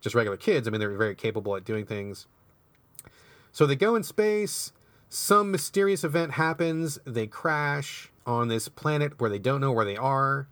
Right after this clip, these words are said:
and while they're on the planet, the son, uh, finds an alien robot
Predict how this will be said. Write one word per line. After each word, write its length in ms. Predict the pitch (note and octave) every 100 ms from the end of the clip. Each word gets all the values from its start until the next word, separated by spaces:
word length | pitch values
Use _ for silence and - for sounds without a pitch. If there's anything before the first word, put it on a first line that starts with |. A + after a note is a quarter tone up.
| - - _ _ -
and 480 | B2 A#2+ A#2 A2 G2+
while 260 | B2+ C#3
they're 200 | C#3 C3
on 180 | C3+ D#3
the 80 | D#3
planet, 500 | D3 D#3+ D3+ D3 A#2+
the 60 | G#2+
son, 680 | - D#3 D3 D3 D3 D3 - _
uh, 180 | - A2+
finds 800 | G#2 - C3+ C3 B2+ B2 B2+ -
an 160 | B2+ A2+
alien 400 | B2+ C3+ C#3 C3+
robot 560 | B2 A#2+ A#2+ G#2+ G2 G2+